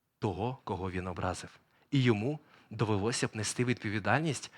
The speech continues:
за всі його вчинки. І люди в основному дуже хибно собі уявляють зустріч з Богом. І хтось каже: «Ну, в мене з Богом нормальні відносини, я його ні-, не чіпаю, він мене не чіпає, дулі в небо не тикаю».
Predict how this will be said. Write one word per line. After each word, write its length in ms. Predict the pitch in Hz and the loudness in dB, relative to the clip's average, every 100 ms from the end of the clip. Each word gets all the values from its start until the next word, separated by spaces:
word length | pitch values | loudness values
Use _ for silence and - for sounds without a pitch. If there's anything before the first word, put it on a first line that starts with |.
| - - | -18 -4
за 240 | 110 127 | 4 4
всі 360 | 117 - 104 117 | 6 4 2 0
його 300 | - 123 98 | 0 0 0
вчинки. 520 | 95 - 92 85 104 - _ _ _ _ _ _ _ _ _ _ _ _ _ _ - - - - | 0 0 0 -8 -14 -18 _ _ _ _ _ _ _ _ _ _ _ _ _ _ -20 -20 -20 6
І 100 | 160 | 8
люди 260 | 233 233 180 | 10 8 8
в 60 | |
основному 480 | 170 - 180 233 196 | 8 4 4 4 2
дуже 260 | 151 196 160 | 2 2 2
хибно 300 | 214 180 160 | 0 0 0
собі 260 | 156 175 | 0 4
уявляють 480 | 175 147 143 180 151 | 6 6 6 6 6
зустріч 300 | 165 147 131 | 4 0 -2
з 80 | 113 | -2
Богом. 320 | 120 87 85 - _ _ _ _ _ - | -2 -2 -6 -14 _ _ _ _ _ -2
І 60 | |
хтось 220 | 160 233 - | 2 4 6
каже: 320 | 185 117 98 - - | 6 6 2 -4 -6
«Ну, 340 | 277 311 294 269 | 4 6 8 6
в 60 | |
мене 300 | 190 220 208 | 8 8 6
з 60 | 143 | 2
Богом 300 | 143 165 131 | 2 0 2
нормальні 460 | 127 147 180 156 | 2 6 6 4
відносини, 760 | 135 110 135 156 147 143 131 123 - - - | 0 0 0 0 0 0 2 -2 -6 -18 -4
я 260 | - 202 175 | 6 8 10
його 260 | 139 135 | 8 6
ні-, 120 | 135 127 | 4 2
не 140 | 117 | 2
чіпаю, 520 | - 123 226 214 185 | 2 2 6 6 6
він 180 | 156 160 | 6 4
мене 200 | 139 139 | 4 4
не 120 | 123 | 4
чіпає, 480 | - - 90 90 92 104 | 2 0 0 2 0 2
дулі 200 | 175 151 | 4 4
в 100 | 123 | 4
небо 180 | 131 | 2
не 100 | 113 | 0
тикаю». 420 | 95 - - 82 | 0 -4 -6 -8